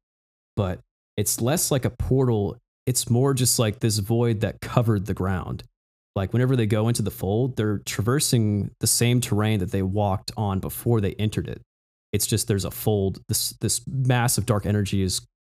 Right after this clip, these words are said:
over it, and it's, like, encompassing it. So they're not, like, teleported into this otherworldly void.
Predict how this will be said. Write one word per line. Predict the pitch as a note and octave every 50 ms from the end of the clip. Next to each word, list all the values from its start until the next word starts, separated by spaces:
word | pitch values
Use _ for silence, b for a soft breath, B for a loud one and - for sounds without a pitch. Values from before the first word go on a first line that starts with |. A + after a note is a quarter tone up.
| _ _ -
over | A#2 C#3+ D#3 D3 A2+ G2 A#1 -
it, | - - _ _ _ _ _ _ _ _ -
and | G2 F#2+ F2
it's, | D#2+ - -
like, | F2+ E2+ -
encompassing | E2 C#2 - - - A#2 A2 - - - - - -
it. | B1+ - - - _ -
So | - - G#2+ F#2+ F2+ E2+ - - _ - - - _
they're | - A#2+
not, | A#2 B2 B2 A#2+ -
like, | A2 G2+ - -
teleported | - - A#2+ B2 A#2+ B2 - B2 A2 G2+ F#2
into | G2 G#2 G#2 - G2+
this | F#2 F#2 F#2+ - - -
otherworldly | - A#2 A#2+ A#2+ G#2+ F#2+ G2 G#2 G#2 G#2 F2+ F#2 E2+ F2 -
void. | - F#2+ F#2+ F2+ E2 D2+ -